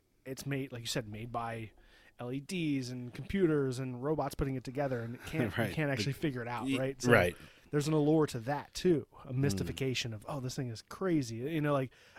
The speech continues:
Speaker 1: a drone, like flying a drone around with a camera, like, that's awesome. <laughs> The fact that you can control a drone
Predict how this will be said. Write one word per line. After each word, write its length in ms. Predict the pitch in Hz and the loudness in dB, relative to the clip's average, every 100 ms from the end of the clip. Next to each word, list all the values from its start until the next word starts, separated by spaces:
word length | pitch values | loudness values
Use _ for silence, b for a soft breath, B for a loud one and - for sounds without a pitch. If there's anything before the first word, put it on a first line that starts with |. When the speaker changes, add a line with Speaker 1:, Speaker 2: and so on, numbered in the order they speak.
| - | -2
Speaker 1:
a 100 | 147 | 0
drone, 460 | 131 156 151 110 | 4 6 6 2
like 160 | 120 123 | -4 -6
flying 260 | 127 127 127 | -6 -6 -4
a 40 | |
drone 200 | 120 139 | 0 0
around 180 | 127 117 | 0 -4
with 100 | 113 | -8
a 20 | |
camera, 340 | - 143 120 113 | -4 -4 -4 -8
like, 160 | 107 | -10
that's 220 | - 123 - | -12 -12 -4
awesome. 460 | 143 147 - 123 135 | 0 0 -2 -6 -4
<laughs> 20 | |
The 60 | 147 | -2
fact 240 | 156 - | -2 -4
that 40 | |
you 60 | 160 | -8
can 80 | 127 | -6
control 340 | 127 131 139 | -6 -2 0
a 40 | 123 | 0
drone 420 | 120 131 127 | -2 -2 -2